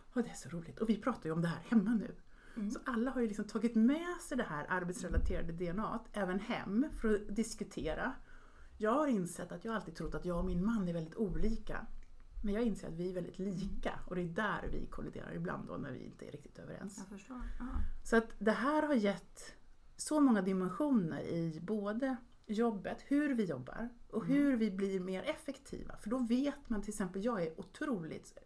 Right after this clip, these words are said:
Speaker 1: agerande, det vill säga jag bara kör på.
Speaker 2: Mm.
Speaker 1: Och så vet jag att när jag har en kollega med mig som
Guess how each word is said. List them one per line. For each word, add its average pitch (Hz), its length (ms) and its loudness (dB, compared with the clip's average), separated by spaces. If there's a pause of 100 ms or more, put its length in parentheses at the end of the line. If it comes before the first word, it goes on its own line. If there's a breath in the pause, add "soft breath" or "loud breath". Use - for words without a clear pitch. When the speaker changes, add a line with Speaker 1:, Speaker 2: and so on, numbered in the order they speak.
(100)
Speaker 1:
agerande, 175 600 -2
det - 100 -10
vill - 140 -10
säga - 160 -12
jag 202 420 -2
bara - 260 -4
kör - 260 -4
på. 285 340 -8 (160)
Speaker 2:
Mm. 185 260 -10 (1400 soft breath)
Speaker 1:
Och 226 100 -8
så 269 80 -4
vet 285 380 -2
jag 196 60 -6
att 185 80 -8
när 180 80 -2
jag 170 80 -2
har 175 200 -2
en 165 140 -4
kollega 165 400 -6
med 202 280 -2
mig 165 220 -4
som 175 300 -6